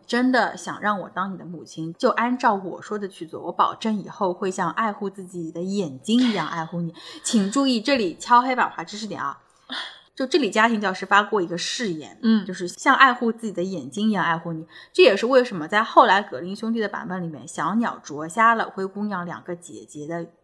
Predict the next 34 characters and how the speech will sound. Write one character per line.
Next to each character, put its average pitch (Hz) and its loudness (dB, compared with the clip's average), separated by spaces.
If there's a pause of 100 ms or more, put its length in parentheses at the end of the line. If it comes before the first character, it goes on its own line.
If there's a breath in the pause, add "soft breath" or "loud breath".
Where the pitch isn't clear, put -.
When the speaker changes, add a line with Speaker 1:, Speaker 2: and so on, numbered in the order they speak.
(100)
Speaker 1:
眼 156 -4
睛 175 -2
的 170 -2
原 156 -8
因。 - -20
Speaker 2:
哦。 208 -4 (220 soft breath)
Speaker 1:
就 302 8
因 349 4
为 349 8
他 339 8
们 311 6
的 269 8
母 226 6
亲 247 4
在 277 10
另 330 8
外 269 10
一 196 4
个 214 4
更 277 4
古 233 0
老 233 10
的 196 0
版 165 4
本 214 8
里 196 6
面 170 -2
发 214 8
过 214 0
这 190 -4
样 170 -2
的 180 -10
誓 - -10
言。 - -14